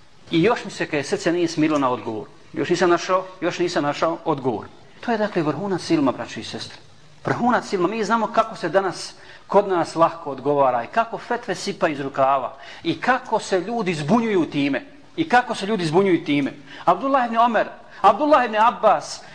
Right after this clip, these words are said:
i mnogi islamski učenjaci, dakle, od ashaba, od tabina, koristili su to zlatno pravilo. Abdullah ibn Omer, kad mu neko postavi pitanje koje ne zna, rekao: "Ja ne znam, pitaj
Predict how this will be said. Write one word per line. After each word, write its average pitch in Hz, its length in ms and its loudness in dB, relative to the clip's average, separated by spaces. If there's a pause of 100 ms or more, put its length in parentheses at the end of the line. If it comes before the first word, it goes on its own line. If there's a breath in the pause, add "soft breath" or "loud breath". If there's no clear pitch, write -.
(120)
i 196 100 0
mnogi 254 300 4
islamski 240 440 -4
učenjaci, 190 240 2
dakle, 196 80 -4
od 285 120 4
ashaba, 254 520 2
od 220 100 -2
tabina, 226 300 -2
koristili 247 400 0
su - 80 -6
to 226 120 4
zlatno 220 340 2
pravilo. 190 340 2
Abdullah 277 280 4
ibn 262 100 -2
Omer, 277 200 0
kad 247 120 -2
mu 240 60 -4
neko 269 220 0
postavi 269 360 0
pitanje 269 240 -4
koje 247 140 0
ne 277 120 2
zna, 254 120 0
rekao: 262 220 0
"Ja 285 120 2
ne 311 120 4
znam, 269 280 0 (220 loud breath)
pitaj 294 320 2